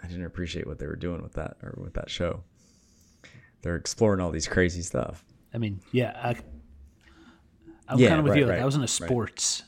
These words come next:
Speaker 2: and so I definitely wasn't, I just did, I missed out on a lot of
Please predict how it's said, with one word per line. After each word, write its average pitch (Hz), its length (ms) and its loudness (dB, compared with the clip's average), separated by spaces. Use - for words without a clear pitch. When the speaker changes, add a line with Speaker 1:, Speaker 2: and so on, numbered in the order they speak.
Speaker 2:
and 104 180 -8
so 117 160 -4
I 110 60 -2
definitely 123 360 -2
wasn't, 117 340 -4
I - 40 -14
just 120 280 -4
did, 131 160 -2
I 120 140 0
missed 123 340 0
out 113 240 2
on 104 160 -2
a 101 80 -4
lot 98 260 -4
of 92 140 -14